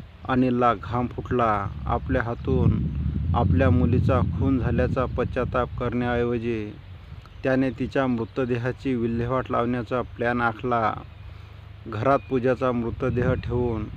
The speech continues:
घराला, घराला बाहेरून बंद करून तो माग-, घरामागच्या वन खात्याच्या हद्दीत निर्जन स्थळ निवडून तेथे त्याने खड्डा केला व तो परत घरी आला. आपल्या मुलीचा मृतदेह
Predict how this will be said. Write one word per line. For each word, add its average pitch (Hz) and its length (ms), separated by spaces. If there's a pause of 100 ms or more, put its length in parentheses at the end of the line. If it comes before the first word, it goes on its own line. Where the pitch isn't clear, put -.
घराला, 123 400 (1080)
घराला 127 400
बाहेरून 117 460
बंद 123 280
करून 123 480
तो 123 380
माग-, 117 360
घरामागच्या 127 640
वन 120 300
खात्याच्या 123 440
हद्दीत - 1080
निर्जन 131 800
स्थळ 139 320
निवडून 127 520
तेथे 127 320
त्याने 123 380
खड्डा - 320
केला 120 380 (640)
व 135 160 (120)
तो 139 100 (220)
परत 127 300
घरी - 260
आला. 120 380 (760)
आपल्या 135 400
मुलीचा 131 500
मृतदेह 123 600